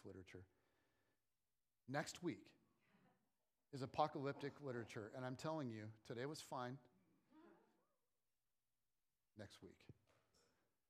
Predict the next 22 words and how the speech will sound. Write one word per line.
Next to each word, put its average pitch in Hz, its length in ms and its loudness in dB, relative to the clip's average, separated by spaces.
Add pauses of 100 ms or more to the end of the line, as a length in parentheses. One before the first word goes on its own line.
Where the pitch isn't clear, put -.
(1080)
Father 139 200 8
in 131 40 2
heaven, 139 160 4
I 123 60 2
thank 123 260 -2
you. 110 120 -2 (1300)
I 127 40 0
thank 143 240 -2
you 143 80 0
that 123 120 0
we 120 120 0
have 120 240 4
this 117 160 -2
thing 110 240 -2 (1200)
called 110 140 -2
the 120 40 -2
Bible, 113 380 2
that 110 120 -6
we 113 100 -6
have 113 200 0
this 113 140 -4
thing 113 180 -6